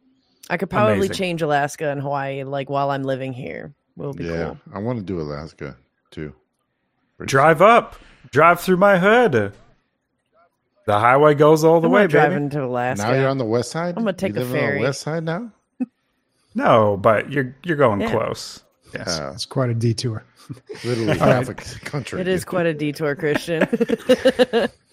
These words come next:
Speaker 2: It's a big place.
Speaker 4: All right, next
Speaker 2: Okay.
Speaker 4: question coming from A Tom. What's your favorite snack or drink to consume when you plan on a heavy gaming session?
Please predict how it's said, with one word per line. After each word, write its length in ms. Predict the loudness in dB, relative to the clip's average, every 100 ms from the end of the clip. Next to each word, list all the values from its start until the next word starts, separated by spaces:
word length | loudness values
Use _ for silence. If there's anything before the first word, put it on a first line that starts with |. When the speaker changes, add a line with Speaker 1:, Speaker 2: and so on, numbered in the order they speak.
| _ _ _ _ _
Speaker 2:
It's 380 | -6 -4 -4 -6
a 40 | 0
big 240 | 0 2
place. 240 | 2 2
Speaker 4:
All 60 | 4
right, 160 | 2 2
next 260 | 2 0
Speaker 2:
Okay. 80 | 0
Speaker 4:
question 420 | 0 0 0 0
coming 240 | 0 0 0
from 240 | 2 2
A 340 | 0 0 0 0
Tom. 500 | 0 -2 0 -2 -2
What's 320 | -2 -2 0
your 100 | -2
favorite 460 | 0 -2 0 -2
snack 420 | -2 -2 -2 -2 -2
or 120 | -4
drink 440 | -2 0 0 -2
to 100 | -6
consume 600 | -8 -6 -6 -2 0 0
when 160 | 0 2
you 100 | 0
plan 300 | -2 -2 -2
on 160 | -2 -2
a 140 | -4
heavy 380 | -6 -6 -4 -4
gaming 500 | -4 -4 -2 -2 -2
session? 500 | -4 -6 -8 -8